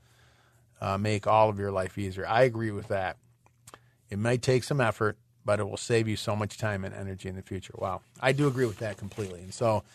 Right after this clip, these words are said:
I think all too often it's like the, the proverbial cart before the horse. "Hey, what do I do with my investments?" Okay, hold on. Let's look at the whole picture, right? Do you need the investments for growth? Are you gonna need to,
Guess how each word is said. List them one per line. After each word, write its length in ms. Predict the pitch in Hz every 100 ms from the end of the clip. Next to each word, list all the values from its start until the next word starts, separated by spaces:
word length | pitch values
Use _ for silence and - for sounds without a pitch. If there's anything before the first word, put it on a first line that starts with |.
| - - -
I 120 | - 117
think 240 | 160 127
all 180 | 135 139
too 240 | - 131
often 460 | 127 123 127 120 110
it's 180 | 104 -
like 240 | 113 104
the, 100 | 104 - _
the 120 | 123 117
proverbial 580 | - 113 131 123 117
cart 380 | 107 - 127 -
before 340 | 117 - 120 107
the 100 | 98
horse. 380 | 127 113 95
"Hey, 220 | - 139 101 104
what 100 | 127
do 80 | 131
I 60 | 123
do 100 | 123
with 140 | 117
my 100 | 117
investments?" 380 | 104 104 - 101
Okay, 100 | 123
hold 300 | 110 147 151
on. 280 | 131 107 104 _ - -
Let's 240 | - 131 -
look 140 | 147
at 80 | 131
the 80 | 113
whole 140 | 123
picture, 460 | - 139 123 110 - _ _ _ - _ _ -
right? 260 | 117 123
Do 100 | -
you 60 | 110
need 220 | 117 120
the 80 | 120
investments 440 | 113 117 - 104
for 140 | - 104
growth? 340 | 127 135 127
Are 60 | 107
you 100 | 101
gonna 200 | 110 107
need 180 | 107
to, 80 | 98